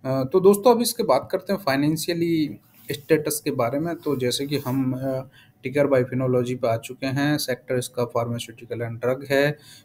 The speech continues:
fifty two week की हाई बात करें तो थर्टी रुपये है, अ, थर्टी टू रुपीज है। fifty two week low की बात करें तो फ़ोर्टीन पॉइंट फ़ाइव zero। market cap की बात करें तो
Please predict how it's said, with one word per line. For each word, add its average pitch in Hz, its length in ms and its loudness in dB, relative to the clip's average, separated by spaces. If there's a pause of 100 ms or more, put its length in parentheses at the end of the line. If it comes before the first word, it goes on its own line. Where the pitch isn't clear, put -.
fifty 170 260 2
two 170 200 6
week 160 180 6
की 156 120 2
हाई 151 160 8
बात 143 260 4
करें 139 140 0
तो 131 120 -2
थर्टी 131 320 -2
रुपये 135 440 0
है, 151 240 0
अ, 135 240 -12
थर्टी 131 220 -2
टू 156 420 -2
रुपीज 143 420 0
है। 147 220 2
fifty 135 360 -6
two 131 320 -6 (440)
week 147 240 0
low 147 180 8
की 160 140 0
बात 139 280 6
करें 131 140 2
तो 135 80 0
फ़ोर्टीन 123 400 -4
पॉइंट 120 240 -2
फ़ाइव 123 220 0
zero। 139 300 0
market 127 460 0
cap 131 240 -2
की 127 60 0
बात 120 300 0
करें 120 220 -4
तो 123 260 -4